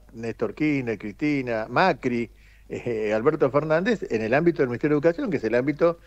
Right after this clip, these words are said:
que corresponde donde se sientan los rectores y nosotros a discutir la paritaria de docentes y no docentes. No, se nos dijo que la reunión se hacía, que nos pasaban a informar lo que el gobierno proponía,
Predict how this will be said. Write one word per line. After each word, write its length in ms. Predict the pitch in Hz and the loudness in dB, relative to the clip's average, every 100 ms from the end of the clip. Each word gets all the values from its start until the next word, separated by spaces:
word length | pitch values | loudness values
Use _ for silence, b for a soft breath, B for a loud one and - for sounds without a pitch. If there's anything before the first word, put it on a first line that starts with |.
| b b | b b
que 160 | - 117 | -6 2
corresponde 560 | 135 151 - 180 202 | 4 2 2 2 4
donde 220 | 165 123 | 2 0
se 120 | 101 107 | -6 -2
sientan 360 | 117 104 104 | -2 -2 0
los 100 | 131 | 2
rectores 560 | 143 147 165 175 175 - | 0 -2 0 0 0 -4
y 80 | 165 | -6
nosotros 500 | 175 165 185 190 220 | -4 -2 -4 -4 -4
a 80 | 123 | -2
discutir 560 | 113 95 98 120 104 90 b b b b | -4 -6 -6 -4 -4 -14 b b b b
la 160 | 117 | -4
paritaria 420 | 117 110 104 123 123 | 0 0 2 2 4
de 40 | |
docentes 400 | 107 120 110 98 | 2 -2 -6 -8
y 80 | 104 | -6
no 100 | 101 | -4
docentes. 460 | 95 98 90 139 | -4 -6 -8 -4
No, 160 | 180 170 | -2 -2
se 160 | - 120 | -2 -2
nos 120 | 139 | 0
dijo 240 | 170 160 | 0 0
que 280 | 127 117 101 b b b | 0 -2 -2 b b b
la 120 | - 117 | 0 2
reunión 240 | 135 151 | 4 2
se 100 | 160 | 2
hacía, 340 | 156 254 247 | 2 2 2
que 120 | 156 127 | 2 -4
nos 100 | 117 | -2
pasaban 400 | 123 156 147 135 | 0 2 2 2
a 40 | |
informar 420 | 117 127 131 147 | -2 -4 0 0
lo 120 | 135 | 0
que 100 | 113 | 0
el 40 | 110 | 0
gobierno 340 | 117 143 143 | 0 0 0
proponía, 680 | 135 127 170 208 202 226 | -2 0 0 0 -2 -4